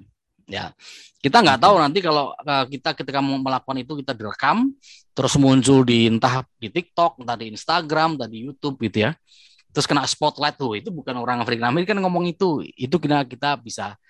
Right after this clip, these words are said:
Speaker 1: kena masalah ya. Jadi kalau pengen menggunakan kata itu, yang tadi saya udah bilang harus tahu jelas konteksnya bahwa itu sangat-sangat,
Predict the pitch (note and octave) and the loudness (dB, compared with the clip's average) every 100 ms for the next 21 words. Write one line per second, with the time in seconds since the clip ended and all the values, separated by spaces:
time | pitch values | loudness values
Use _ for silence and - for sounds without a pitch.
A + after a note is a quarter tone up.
0 | - _ _ A#2 G2 G2+ G2 G#2 F#2+ F2 | -20 _ _ -10 -6 -4 -4 -6 -6 -10
1 | - F#2 G2 - _ - _ _ - C#3+ | -12 -10 -10 -14 _ -20 _ _ 0 2
2 | F#3+ - E3+ F3 E3+ G3+ A3 G#3 E3 C#3+ | 2 4 6 6 4 2 2 4 6 6
3 | B2+ C3+ C3 C3 C3 B2+ A#2+ _ - A#2+ | 6 6 2 2 0 0 -2 _ -8 -8
4 | - B2+ G3 C4 _ _ _ _ _ _ | -6 -8 -6 -10 _ _ _ _ _ _
5 | B2+ B2+ C3+ F3+ F3 C#3+ G#2+ B2+ G3 A#2 | -6 -2 0 2 2 2 2 2 2 0
6 | - C#3+ A#2+ A#2+ - A2+ G2+ - A2+ F#2+ | -2 -6 -6 -8 -10 -14 -14 -12 -10 -8
7 | G#2 G#2+ G#2 E3+ D3+ B2+ A#2 B2 - B2 | -4 -4 -4 -4 -2 -2 0 0 0 2
8 | A2 | 2